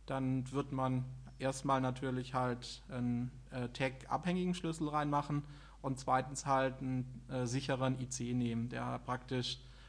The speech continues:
dann Schutzmechanismen hat, praktisch gegen Aufmachen und Schlüssel halt mit irgendwelchen Schweinereien praktisch rauszuholen aus dem, praktisch aus dem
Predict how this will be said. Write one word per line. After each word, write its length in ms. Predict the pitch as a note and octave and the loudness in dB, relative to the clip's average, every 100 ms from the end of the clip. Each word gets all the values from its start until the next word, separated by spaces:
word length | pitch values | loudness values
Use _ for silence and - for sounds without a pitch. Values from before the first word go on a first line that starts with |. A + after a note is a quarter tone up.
| - | -2
dann 180 | C3 B2+ | 0 4
Schutzmechanismen 920 | D3 C#3+ C#3 C3 C3 C3 C3 B2+ A#2+ | 2 2 -2 2 2 2 2 2 2
hat, 200 | B2 - | 0 0
praktisch 360 | B2+ B2+ B2 | -4 -2 -2
gegen 240 | - C3 B2 | 0 0 0
Aufmachen 580 | A#2 C3 C3 C3 B2+ B2 | 0 0 4 4 4 0
und 440 | C3 B2 B2 - - - - | 0 -2 -2 -8 -12 -18 -16
Schlüssel 500 | - - C3 B2+ B2+ | -10 0 0 2 0
halt 200 | B2+ A#2+ | 2 2
mit 120 | B2 | 0
irgendwelchen 560 | B2 B2 B2 B2 B2 B2 | 0 0 2 2 2 0
Schweinereien 680 | B2 A#2+ A#2+ A#2 A#2+ A#2+ A#2+ - - - | 2 2 2 0 0 2 0 -4 -16 -6
praktisch 540 | C3 - B2 - - - - | -6 -4 -6 -6 -12 -18 -12
rauszuholen 680 | A#2+ A#2 A#2 - A2+ A#2 A#2 | -4 -4 -4 -6 -4 -2 -2
aus 260 | A#2 B2 - | -4 -6 -8
dem, 280 | B2+ A#2+ A#2+ - - - - - - - - | -8 -6 -6 -10 -18 -20 -20 -20 -18 -20 -14
praktisch 440 | - A2+ - A#2 - | -8 -8 -4 -6 -4
aus 180 | A#2+ - | -4 -4
dem 360 | A#2+ A#2 A#2+ | -4 -2 -4